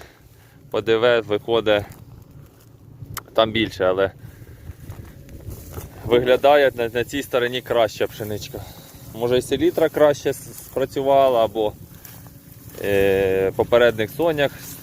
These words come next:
з, з, з слабою врожайністю. Ну, по результату видно, що по комбайну оце круг робить, шапка на горі,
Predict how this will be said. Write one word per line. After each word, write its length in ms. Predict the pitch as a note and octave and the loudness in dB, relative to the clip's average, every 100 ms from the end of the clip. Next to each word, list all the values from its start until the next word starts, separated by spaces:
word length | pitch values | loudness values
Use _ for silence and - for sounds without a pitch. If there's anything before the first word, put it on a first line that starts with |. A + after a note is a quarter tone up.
| - | -18
з, 200 | - A2+ | -16 -14
з, 420 | A2 G#2 G#2+ A#2 A2+ | -12 -8 -8 -8 -8
з 80 | |
слабою 400 | A2+ C3 A#2+ A#2+ | 2 4 4 2
врожайністю. 840 | A2+ A#2+ A#2 A#2+ A2+ G#2+ G#2 - G#2 - - - - - - - - - - - | 2 0 4 4 4 0 -8 -6 -8 -8 -20 -20 -18 -18 -18 -16 -16 -16 -14 -6
Ну, 140 | E3 C#3+ | -4 2
по 120 | B2 | 2
результату 640 | B2+ C3 A#2+ D3+ D3+ C#3+ B2 - - - - - - - - | 4 2 4 4 4 0 -2 -8 -14 -12 -14 -14 -16 -14 -4
видно, 360 | B2+ C#3 B2+ | -2 0 -2
що 360 | A#2+ - A#2+ A2+ - - - - - - - - | -2 2 4 4 0 -12 -12 -12 -12 -12 -12 -10
по 80 | A#2 | -6
комбайну 680 | C3 B2+ D3 D3+ C#3+ B2+ A2+ - - - | -4 0 4 4 2 -2 -4 -8 -14 -8
оце 320 | G#2 A2+ C3+ | -4 -2 -2
круг 260 | B2 C#3+ C3 | 0 0 0
робить, 340 | C#3+ D3 B2+ | 2 4 4
шапка 420 | - C3+ B2+ C3 B2 | 4 2 2 0 0
на 100 | A#2+ | 2
горі, 400 | B2 D3 D3+ | 2 2 0